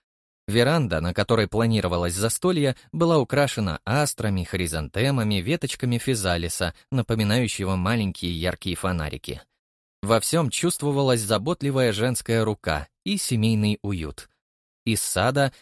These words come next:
раздался восторженный крик Славки. "Это он, наверное, наконец открыл наш подарок", я засмеялась. Ему так понравилась одна поделка, которую мы недавно вместе видели,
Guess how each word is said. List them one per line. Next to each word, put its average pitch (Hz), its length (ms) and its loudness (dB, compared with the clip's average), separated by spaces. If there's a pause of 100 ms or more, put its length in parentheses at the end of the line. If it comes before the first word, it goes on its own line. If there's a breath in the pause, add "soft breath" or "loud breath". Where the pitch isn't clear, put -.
раздался 139 580 2
восторженный 139 800 0
крик 117 300 -4
Славки. 76 600 -4 (1300)
"Это 208 240 4
он, 226 160 6
наверное, 214 500 4
наконец 196 480 2
открыл 196 360 2
наш 185 200 0
подарок", 110 560 -2 (200)
я 123 180 2
засмеялась. 90 800 -4 (480)
Ему 185 260 2
так 170 220 0
понравилась 151 600 2
одна 147 260 0
поделка, 175 500 0
которую 123 340 2
мы 127 120 2
недавно 120 420 2
вместе 117 400 0
видели, 98 400 -2